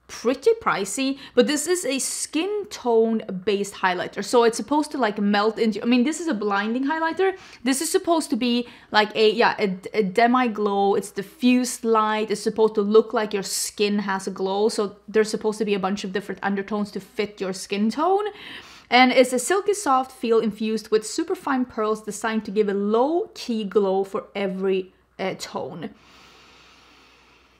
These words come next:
Very excited, very, very excited. It says it has nine shades. There are only eight showing here, so just know that there is one more.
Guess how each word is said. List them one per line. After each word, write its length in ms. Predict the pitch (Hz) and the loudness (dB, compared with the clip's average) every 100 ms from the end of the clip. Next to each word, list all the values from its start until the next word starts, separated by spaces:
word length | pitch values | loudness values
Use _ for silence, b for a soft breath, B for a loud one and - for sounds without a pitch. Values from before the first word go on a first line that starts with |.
| - | -6
Very 460 | 202 190 254 294 269 | 2 6 8 6 2
excited, 600 | 247 196 170 101 98 190 | 0 -4 -4 -6 -10 -8
very, 540 | 214 190 214 240 269 254 | -6 2 6 6 6 2
very 380 | 190 226 214 | 2 4 4
excited. 460 | 208 208 208 214 214 | 2 0 0 0 0
It 120 | 240 | -2
says 240 | - 302 302 | 0 -2 0
it 60 | |
has 180 | 330 277 | 0 2
nine 380 | 240 220 208 208 | 4 4 2 0
shades. 460 | 208 202 208 202 - | -2 0 0 -2 -4
There 120 | 170 | 0
are 40 | |
only 320 | 220 220 214 - | 2 2 0 0
eight 220 | 214 208 | -2 -2
showing 340 | - 202 202 | -4 -4 0
here, 260 | 214 311 302 | 2 2 2
so 160 | 262 | -2
just 280 | 214 226 220 | -2 -2 0
know 180 | 208 202 | -2 0
that 140 | 196 | -2
there 120 | 196 202 | -2 -2
is 140 | 202 | -2
one 260 | 190 196 196 | -2 -2 -2
more. 480 | 185 196 285 359 | -2 0 0 0